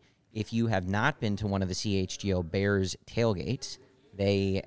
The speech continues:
have Green Ridge Farms at the tailgates. We've got another one coming up on Sunday.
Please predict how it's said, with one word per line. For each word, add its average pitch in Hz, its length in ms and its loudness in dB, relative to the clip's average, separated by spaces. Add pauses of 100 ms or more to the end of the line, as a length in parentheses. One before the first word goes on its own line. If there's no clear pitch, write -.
have 107 420 0
Green 110 220 2
Ridge 101 180 0
Farms 98 580 0
at 101 200 -2
the - 60 -14
tailgates. 110 520 0
We've - 60 -20
got 95 120 -2
another 98 300 2
one 123 340 0
coming 104 260 0
up 95 120 -4
on 87 140 -4
Sunday. 113 520 0